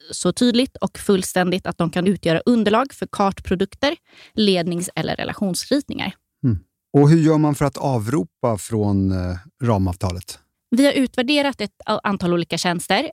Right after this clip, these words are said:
Speaker 1: eh, som är utsättning i fält, ärendehantering och inmätning och dokumentation. Och de här har vi då utvärderat per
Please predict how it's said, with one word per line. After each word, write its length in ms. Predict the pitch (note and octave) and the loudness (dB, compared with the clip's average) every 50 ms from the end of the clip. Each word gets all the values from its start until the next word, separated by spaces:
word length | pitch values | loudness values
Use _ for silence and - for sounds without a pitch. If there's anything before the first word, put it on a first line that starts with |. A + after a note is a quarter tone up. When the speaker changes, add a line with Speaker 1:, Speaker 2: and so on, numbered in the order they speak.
| _ | _
Speaker 1:
eh, 240 | - F#3+ F#3 F3+ F#3+ | -8 -6 -4 -4 -2
som 220 | F#3+ - G#3 F#3+ F3+ | -2 -2 0 -2 0
är 80 | - | 0
utsättning 520 | - G3+ - - - F#3+ - - F3+ F3+ F#3 | 0 -2 -2 -2 -4 -4 -4 -2 -2 -2 -2
i 40 | |
fält, 480 | - - G3+ G#3+ C#4+ F4+ - _ - - _ _ _ _ _ _ _ _ _ _ _ _ _ - - - _ - | -2 0 0 0 0 -2 -6 _ -20 -20 _ _ _ _ _ _ _ _ _ _ _ _ _ -20 -20 -8 _ -2
ärendehantering 960 | G#3 G3 F#3+ G3 G3+ E3 D#3 E3 - - F3 E3+ - - F3 E3+ F3 G3 A3+ A#3+ - | 0 0 0 0 -2 -2 -4 -6 -6 -6 -8 -8 -6 -4 -2 -2 -2 -2 -2 -4 -6
och 180 | F#3+ - - - _ _ | -10 -12 -12 -16 _ _
inmätning 520 | G#3 F#3 F3 E3+ E3+ D#3+ - - - E3+ D#3+ | -2 0 0 0 0 -2 -2 -2 -2 -4 -2
och 60 | D3+ | -2
dokumentation. 720 | D#3+ - - F3+ D#3+ D#3 - E3+ - G#3 - - G3+ B3 - - - - - - - _ | -4 -4 -4 -4 -4 -4 -4 -2 0 0 0 0 0 -2 -2 -4 -10 -20 -20 -20 -12 _
Och 120 | - G3 - | -8 -4 -2
de 100 | G3+ G#3 | 0 2
här 160 | G3+ G#3 G3+ | 2 2 2
har 60 | G#3 | 2
vi 120 | F#3 F3 E3 | 2 0 0
då 140 | E3 E3 - | 0 0 0
utvärderat 580 | E3+ D#3+ - - D#3 D#3 D3 C#3+ - - _ | 0 -2 -2 -4 -4 -4 -4 -4 -4 -6 _
per 200 | - - C#3 - | -4 -2 -2 -2